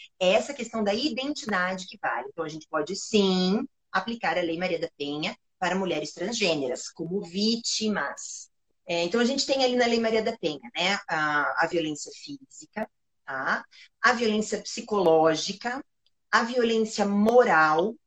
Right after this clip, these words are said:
né, que seria ali, por exemplo, a diferença da moral e da psicológica, mais ou menos, talvez a Fê possa, é, falar um pouco melhor também sobre isso, mas que seria assim, a violência psicológica são as ameaças, né, vou matar o cachorro, vou tirar teus filhos, e a moral seria mais aquela coisa,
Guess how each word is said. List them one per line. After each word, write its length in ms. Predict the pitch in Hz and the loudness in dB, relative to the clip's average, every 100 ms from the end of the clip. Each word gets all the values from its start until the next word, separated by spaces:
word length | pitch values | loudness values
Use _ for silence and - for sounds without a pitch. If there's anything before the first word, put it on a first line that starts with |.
| - | -10
né, 220 | 151 190 | -4 -4
que 140 | - | -6
seria 340 | - 208 196 214 | -2 0 2 0
ali, 180 | 196 196 | 0 -4
por 140 | 190 | -6
exemplo, 320 | 175 185 170 | -6 -6 -6
a 80 | 175 - | -6 -10
diferença 340 | - 170 165 | -8 -6 -4
da 120 | 170 | -4
moral 320 | 170 160 160 185 | -2 0 2 2
e 60 | |
da 100 | 170 | -2
psicológica, 760 | - - - 156 156 170 - 151 | -6 -14 -14 -4 0 0 -2 -2
mais 240 | 165 160 | 0 0
ou 80 | 160 | -4
menos, 200 | 160 165 | -6 -8
talvez 200 | 160 156 | -8 -6
a 80 | 170 | -6
Fê 160 | 160 - | -8 -10
possa, 400 | 156 - 160 160 _ _ _ _ - | -12 -6 -6 -6 _ _ _ _ -8
é, 160 | 147 | -8
falar 200 | 143 151 | 0 0
um 40 | 156 | 0
pouco 220 | - 160 | -10 -8
melhor 360 | 156 156 147 - _ - | -4 -2 -2 -4 _ -10
também 220 | 151 147 | -8 -6
sobre 260 | - 147 165 | -8 -6 -4
isso, 160 | 202 196 | -4 -2
mas 160 | 170 - | -4 -4
que 80 | |
seria 240 | - 175 208 | -4 0 0
assim, 220 | 214 185 | 0 -4
a 40 | |
violência 400 | 156 170 175 208 - | -2 -2 -2 -6 -8
psicológica 680 | - 208 196 190 208 - | -12 -4 2 4 4 -2
são 300 | 277 240 180 - _ - - - | -6 -4 -4 -4 _ -20 -12 -4
as 160 | 170 | -2
ameaças, 840 | 175 180 214 202 190 185 180 170 156 | 0 2 4 6 4 2 -2 -8 -6
né, 200 | 160 185 | -4 -4
vou 120 | 170 | -4
matar 200 | 170 170 | -4 -4
o 40 | |
cachorro, 540 | 175 180 - 220 214 190 | -4 -6 0 2 4 0
vou 100 | 165 | -8
tirar 240 | - 165 - | -8 -10 -8
teus 240 | 160 - | -8 -6
filhos, 840 | 196 202 196 185 180 175 170 - - _ _ | -4 -2 0 4 4 4 2 -4 -12 _ _
e 160 | 175 185 | 0 2
a 60 | |
moral 460 | 196 208 208 180 214 | 4 4 6 6 4
seria 220 | 247 226 | 0 -2
mais 140 | 220 220 | -2 -4
aquela 240 | 226 226 | -6 -8
coisa, 340 | 220 196 185 | -6 -2 -2